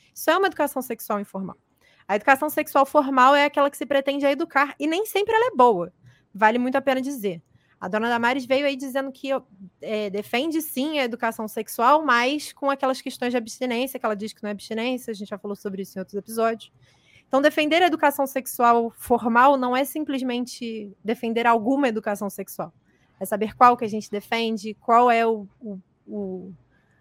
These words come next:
objetivo que a gente tem com tudo isso, entre outras coisas. E o Brasil tem uma longa história de documentos que formalizaram em algum nível a educação sexual. Antes da B N C C, que é o nosso currículo nacional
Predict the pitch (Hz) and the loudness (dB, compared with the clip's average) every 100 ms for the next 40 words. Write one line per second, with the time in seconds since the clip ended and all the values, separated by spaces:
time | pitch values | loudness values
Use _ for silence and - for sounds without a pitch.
0 | _ _ _ - 220 220 220 - 285 285 | _ _ _ -4 -2 0 -2 0 2 2
1 | 254 247 226 233 - 220 214 214 196 202 | 0 -4 -2 -4 -4 -6 -6 -10 -6 -4
2 | 240 233 - - 208 214 175 _ _ - | -4 -4 -6 -8 -6 -6 -10 _ _ -8
3 | 220 247 247 254 - 156 - - _ _ | -2 0 0 -2 -8 -12 -14 -20 _ _
4 | _ _ - _ _ 262 320 320 277 226 | _ _ -20 _ _ 2 8 8 8 4
5 | 339 262 254 262 294 294 294 392 392 - | 2 2 2 2 4 8 8 8 4 2
6 | - 277 285 254 262 269 277 277 - 285 | 2 2 2 0 0 2 0 0 -4 -4
7 | 311 311 311 320 302 240 226 247 277 262 | 2 2 2 0 0 4 4 4 0 -2
8 | 240 262 294 247 247 254 262 254 247 262 | -2 -2 -2 -2 -2 -4 -2 -6 -6 -8
9 | 254 220 151 - _ 240 294 302 269 247 | -6 -4 -4 -6 _ -4 0 2 2 2
10 | 233 240 226 269 220 208 202 202 - 208 | 0 -6 -2 0 0 -2 -2 -4 -4 -6
11 | 220 202 202 196 185 - 208 208 - 196 | -6 -6 -6 -6 -6 -10 -6 -6 -4 -4
12 | 180 180 | -4 -4